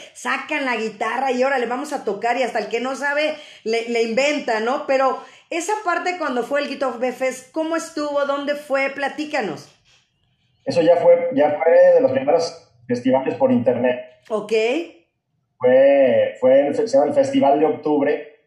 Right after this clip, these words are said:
Speaker 2: que lo, lo, se lo ideó un profesor de Nueva York, se llama Simón Pawis,
Speaker 1: Ujú.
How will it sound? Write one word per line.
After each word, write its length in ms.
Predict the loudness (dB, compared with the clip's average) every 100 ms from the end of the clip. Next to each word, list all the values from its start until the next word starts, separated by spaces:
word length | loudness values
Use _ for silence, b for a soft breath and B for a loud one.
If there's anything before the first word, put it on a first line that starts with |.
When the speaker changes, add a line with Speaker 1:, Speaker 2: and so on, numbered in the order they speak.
| _ _ _ _ _ _ _
Speaker 2:
que 180 | 0 2
lo, 220 | 4 4
lo, 500 | 4 6 6 6 4
se 140 | 2
lo 120 | 2 2
ideó 280 | 4 6
un 160 | 4 2
profesor 480 | 2 2 4 4 4
de 340 | 4 4 4
Nueva 260 | 4 4 4
York, 300 | 6 4 2
se 120 | 0
llama 120 | 0
Simón 380 | 2 4 2 2
Pawis, 520 | 2 2 0 -4 -10 _
Speaker 1:
Ujú. 480 | -14 -12 -12 -12